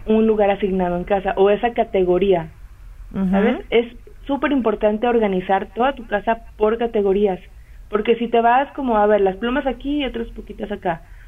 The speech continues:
Speaker 1: o aquí, este, los libros.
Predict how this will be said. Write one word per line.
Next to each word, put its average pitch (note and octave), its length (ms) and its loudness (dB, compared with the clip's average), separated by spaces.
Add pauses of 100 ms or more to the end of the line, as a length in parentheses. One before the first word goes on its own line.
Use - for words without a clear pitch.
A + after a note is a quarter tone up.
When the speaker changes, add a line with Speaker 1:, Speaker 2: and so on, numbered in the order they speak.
(220)
Speaker 1:
o F#3+ 120 0
aquí, B3 840 -2
este, F#3+ 920 -2 (840)
los G3 160 0
libros. G3+ 400 2